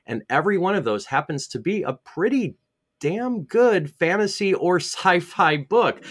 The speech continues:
Uh, so where I've, I've been critical of authors' inclusions, uh, in this bracket before for, for being more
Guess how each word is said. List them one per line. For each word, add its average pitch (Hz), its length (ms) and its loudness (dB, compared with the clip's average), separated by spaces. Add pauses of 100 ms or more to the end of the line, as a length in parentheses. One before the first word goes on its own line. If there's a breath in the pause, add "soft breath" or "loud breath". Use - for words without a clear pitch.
(280 loud breath)
Uh, 160 200 4
so 190 240 0
where 180 200 2
I've, 196 260 2
I've 160 240 -2
been 220 280 4
critical 220 600 -2
of 151 200 0
authors' 170 480 0
inclusions, 143 720 -4
uh, 117 400 -2
in 151 180 -2
this 139 160 -4
bracket 131 400 -2
before 135 480 0
for, 110 460 -4
for 127 160 -6
being 120 320 -4
more 113 340 -4